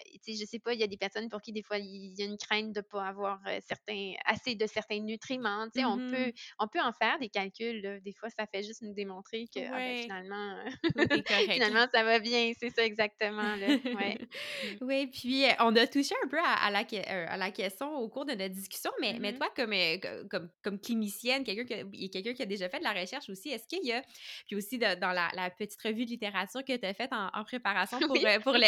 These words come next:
Speaker 2: le balado. Est-ce qu'il y a des questions, toi, qui te viennent, que tu souhaiterais que, euh, que des chercheurs, euh,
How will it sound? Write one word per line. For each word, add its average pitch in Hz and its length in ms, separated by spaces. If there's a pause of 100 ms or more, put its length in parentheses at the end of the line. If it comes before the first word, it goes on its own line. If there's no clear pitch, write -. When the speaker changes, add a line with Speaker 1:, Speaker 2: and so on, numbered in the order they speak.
Speaker 2:
le 220 140
balado. 208 460
Est-ce - 200
qu'il 466 180
y 226 60
a 214 40
des - 60
questions, 247 600 (360)
toi, 285 120
qui 277 200
te 202 140
viennent, 226 360
que 214 80
tu 202 140
souhaiterais 233 800
que, 214 300
euh, 185 800
que 226 60
des 208 180
chercheurs, 220 720
euh, 185 280